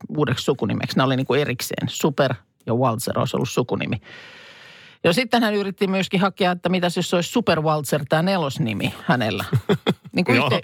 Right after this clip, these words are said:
Speaker 1: yhteen kirjoitettuna.
Speaker 2: Eikö nyt mitenkään
Speaker 1: Ei
Speaker 2: vois-
Speaker 1: se mitenkään. Niinku yritti eri puolilta tätä lähestyä. Niin ei, ei mennyt läpi. No, nyt sitten kävi sillä lailla, että hän sit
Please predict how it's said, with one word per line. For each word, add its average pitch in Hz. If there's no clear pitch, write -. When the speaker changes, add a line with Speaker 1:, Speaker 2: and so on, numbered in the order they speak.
Speaker 1:
yhteen 170
kirjoitettuna. 127
Speaker 2:
Eikö 160
nyt 165
mitenkään 151
Speaker 1:
Ei 117
Speaker 2:
vois- 113
Speaker 1:
se 320
mitenkään. 226
Niinku 185
yritti 208
eri 185
puolilta 147
tätä 131
lähestyä. 131
Niin 147
ei, 180
ei 170
mennyt 139
läpi. 120
No, 277
nyt 226
sitten 180
kävi 202
sillä 196
lailla, 160
että 156
hän 180
sit 196